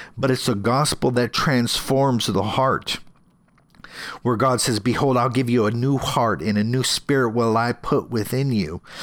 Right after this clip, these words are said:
And this transformation of our heart,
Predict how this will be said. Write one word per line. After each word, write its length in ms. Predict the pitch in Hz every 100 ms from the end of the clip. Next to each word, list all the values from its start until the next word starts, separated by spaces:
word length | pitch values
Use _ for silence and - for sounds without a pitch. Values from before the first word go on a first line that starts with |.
| - - - _ -
And 200 | 135 135
this 140 | 127
transformation 1160 | - - 160 151 - 131 123 127 156 - 143 127
of 160 | 123
our 160 | 113 113
heart, 540 | - - 151 143 120